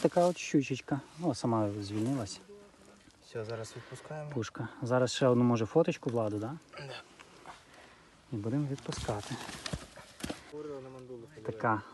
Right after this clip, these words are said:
Speaker 1: леопардова, ні? Така біла, прикольненька
Speaker 2: Ну.
Speaker 1: щучка.
Speaker 3: Вона калібіноска.
Speaker 2: Такий ди-, дивний
Speaker 1: Ну,
Speaker 2: колір в неї.
Speaker 1: як амурська щука.
Speaker 2: Зараз відпускаємо.
Speaker 1: Да.
Speaker 3: Вона така, мандула маленька така?
Speaker 1: П'ятдесятка, да?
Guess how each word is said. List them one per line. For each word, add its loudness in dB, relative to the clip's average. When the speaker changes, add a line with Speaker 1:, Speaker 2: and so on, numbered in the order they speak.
Speaker 1:
леопардова, 0
ні? -6
Така -10
біла, -4
прикольненька -2
Speaker 2:
Ну. -4
Speaker 1:
щучка. -6
Speaker 3:
Вона -10
калібіноска. -10
Speaker 2:
Такий -12
ди-, -4
дивний -2
Speaker 1:
Ну, 6
Speaker 2:
колір 8
в 2
неї. -10
Speaker 1:
як 6
амурська 8
щука. 0
Speaker 2:
Зараз -6
відпускаємо. -14
Speaker 1:
Да. 0
Speaker 3:
Вона -2
така, -6
мандула -10
маленька -8
така? -12
Speaker 1:
П'ятдесятка, 6
да? 2